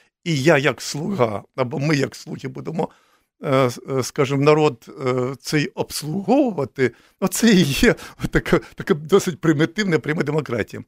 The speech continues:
Так от, коли американські, е, оці, е, теоретики Конституції і практики почали думати над демократією, е, от, скажімо, О-, О-, Олександр Гамільтон, наскільки я пам'ятаю,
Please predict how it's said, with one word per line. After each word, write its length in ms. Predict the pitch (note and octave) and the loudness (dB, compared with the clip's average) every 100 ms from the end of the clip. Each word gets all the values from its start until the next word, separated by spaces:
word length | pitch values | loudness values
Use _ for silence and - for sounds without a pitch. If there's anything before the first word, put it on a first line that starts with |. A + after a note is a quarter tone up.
| _ _ _ _ | _ _ _ _
Так 140 | D#3 | -4
от, 120 | G#3 - | -2 0
коли 240 | E3+ F3+ | 2 4
американські, 800 | E3+ D#3+ E3 E3 C#3 - - A#2+ A#2 - | 6 4 4 4 2 0 -6 -6 -6 -2
е, 280 | B2 A#2 B2 | 0 2 0
оці, 680 | C3 A#2 - - C#3 B2+ - | 0 -2 -4 -4 0 0 -2
е, 300 | B2 A#2 A2+ - _ | 0 2 2 -2 _
теоретики 640 | E3 C3+ C3+ C#3+ - A#2+ - | 2 4 6 2 0 -8 -8
Конституції 920 | - A2+ - B2 - A#2 - - G#2+ | -6 -6 -6 -10 -6 -6 -8 -10 -10
і 20 | |
практики 640 | G#2 B2 A2 - B2+ - C#3+ _ _ - | -6 -2 -2 -4 -12 -14 -16 _ _ -12
почали 360 | - E3 C#3 | -2 0 0
думати 600 | C3 D#3 C3+ C3 C3 B2 - _ - | 0 0 2 0 2 0 0 _ 0
над 180 | D3 B2+ | 0 2
демократією, 800 | C3 C#3 A3 C4+ - C#3+ A2+ - _ _ _ _ _ - | 0 0 2 0 0 -4 -4 -6 _ _ _ _ _ 0
е, 260 | C#3 C3+ C3+ | 4 4 4
от, 160 | C#3 C3 | -2 -4
скажімо, 360 | - D3 D#3 D#3 | -2 -2 0 2
О-, 120 | - | 2
О-, 140 | D3+ D3 | 2 2
Олександр 480 | D3 - D3+ C#3+ C3+ | 0 0 2 2 4
Гамільтон, 420 | G#3+ F3+ B2+ C3 | 4 2 -2 0
наскільки 340 | B2+ - B2 | 0 -2 -6
я 40 | G2+ | -6
пам'ятаю, 580 | B2 C3 - B2+ G#2+ | -2 -2 2 2 2